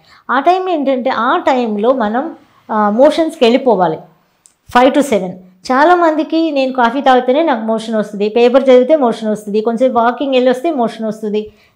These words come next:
మంచినీళ్ళు తాగితే నాకు మోషన్ వస్తుంది, ఇలా ఉంటుంది కదా. ఇలా కాకుండా ఫైవ్ to సెవెన్ ఎనర్జీ బాడీ లోపలికి ఫ్లో అయినప్పుడు మనం మోషన్స్,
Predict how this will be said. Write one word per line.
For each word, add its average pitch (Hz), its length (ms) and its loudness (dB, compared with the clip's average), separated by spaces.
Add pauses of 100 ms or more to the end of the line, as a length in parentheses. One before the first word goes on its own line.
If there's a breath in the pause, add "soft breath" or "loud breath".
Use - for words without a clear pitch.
మంచినీళ్ళు 262 480 0
తాగితే 254 380 2
నాకు 339 180 0
మోషన్ 226 340 -4
వస్తుంది, 220 240 -6
ఇలా 320 260 2
ఉంటుంది 294 380 2
కదా. 214 440 -2
ఇలా 233 440 -2
కాకుండా 208 580 0 (300 loud breath)
ఫైవ్ 277 300 2
to 381 140 0
సెవెన్ 214 760 -2
ఎనర్జీ 330 420 2
బాడీ 254 360 4
లోపలికి 339 380 2
ఫ్లో 269 240 6
అయినప్పుడు 214 440 2
మనం 302 320 -2
మోషన్స్, 240 440 -4